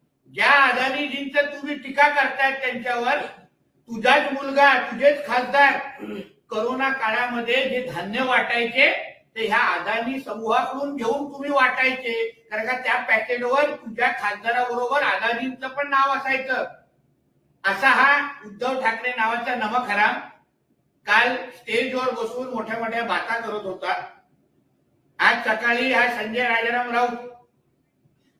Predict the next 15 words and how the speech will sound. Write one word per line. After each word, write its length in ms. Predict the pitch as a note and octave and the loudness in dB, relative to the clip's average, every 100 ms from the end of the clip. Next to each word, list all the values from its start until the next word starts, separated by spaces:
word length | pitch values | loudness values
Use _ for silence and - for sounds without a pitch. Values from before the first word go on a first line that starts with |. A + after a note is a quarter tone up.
| - | 0
संसद 480 | G3 A3 - B3 G3+ | 0 2 0 0 0
झालेल्या 520 | G3 A3 A#3+ B3 B3 | -2 0 0 4 4
हल्ल्यामध्ये 760 | - G3+ A3 A#3 A#3+ A#3 A#3 A3 | 4 -4 0 0 0 0 0 0
जे 140 | G#3+ | -4
काय 300 | A3+ A3+ A3+ A3 - - - | -4 -4 -4 -6 -14 -20 -10
दोन 200 | G3 G#3+ | -6 -6
तीन 200 | B3+ B3 | -6 -6
तरुण 300 | A#3+ A3+ A#3+ | -4 -4 -4
घुसले, 640 | G#3 G#3 A#3+ A#3 - - - - _ _ _ _ _ _ _ | -4 -4 0 2 0 -6 -16 -20 _ _ _ _ _ _ _
मोठा 280 | F#3+ G#3+ A#3+ | -6 0 2
बेरोजगारीवर 800 | G#3 A3 B3 B3 B3 B3+ B3+ B3+ | 4 2 2 2 0 0 0 -2
चिंता 400 | A#3+ A3+ B3 A#3+ | -4 -8 -2 0
व्यक्त 300 | A3+ A3 A3+ | 0 -4 -8
करत 340 | G#3+ G3 F#3+ | -10 -8 -10
होता. 180 | D#3 | -12